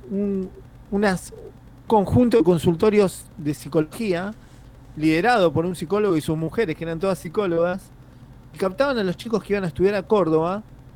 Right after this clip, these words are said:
eh, psicología, a los pacientes, o sea, un desastre. Em, y cuando fueron las elecciones de, para elegir nuevas autoridades, que se armó un quilombo fenomenal, porque esa organización funcionó durante diez años,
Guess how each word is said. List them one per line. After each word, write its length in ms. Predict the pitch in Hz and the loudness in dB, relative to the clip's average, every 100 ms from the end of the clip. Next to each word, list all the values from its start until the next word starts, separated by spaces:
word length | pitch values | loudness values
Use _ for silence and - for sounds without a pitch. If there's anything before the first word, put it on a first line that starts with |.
| - - | -20 -10
eh, 160 | 156 143 | -8 -8
psicología, 880 | 143 160 165 165 233 226 202 190 190 | -4 2 2 2 -2 -4 -2 -4 -6
a 140 | 147 | -8
los 120 | 147 | -8
pacientes, 640 | - 151 - 220 202 165 156 | -6 -6 -4 -2 -2 -4 -8
o 40 | |
sea, 160 | 165 240 | -8 -6
un 160 | 269 247 | -6 -4
desastre. 640 | 220 180 120 - 123 113 - - - - - - - | -4 -4 -6 -8 -10 -10 -14 -20 -20 -20 -20 -20 -2
Em, 760 | 170 160 156 156 151 151 151 139 - - - - | 0 2 0 -2 -4 -6 -8 -12 -20 -20 -20 -12
y 100 | 190 | -8
cuando 300 | 170 190 185 | -2 0 0
fueron 260 | 185 277 240 | -2 0 2
las 160 | 196 196 | 2 2
elecciones 600 | 175 170 233 214 160 151 | 0 2 2 2 2 0
de, 420 | 147 143 143 143 123 | 0 2 0 -2 -2
para 240 | 156 147 147 | 0 0 -2
elegir 320 | 143 143 208 | -4 -4 -4
nuevas 260 | 208 190 | -2 -2
autoridades, 460 | 175 151 160 196 151 | -2 0 2 2 0
que 100 | 123 | -6
se 120 | - | -10
armó 180 | 127 156 | -6 -4
un 80 | 170 | -2
quilombo 360 | 156 165 160 | -2 0 -2
fenomenal, 560 | 131 135 139 160 208 180 | -4 -4 -2 0 0 0
porque 300 | 123 117 117 - - - - | -2 -6 -10 -12 -20 -20 -16
esa 160 | 165 180 | -4 -2
organización 560 | 160 151 143 139 196 185 | 0 -2 -4 -4 -4 -4
funcionó 380 | 156 - 147 156 | -4 -2 0 2
durante 320 | 143 131 139 | 0 -2 0
diez 260 | 160 156 175 | 0 0 -2
años, 500 | 185 190 202 202 | 0 0 -2 -6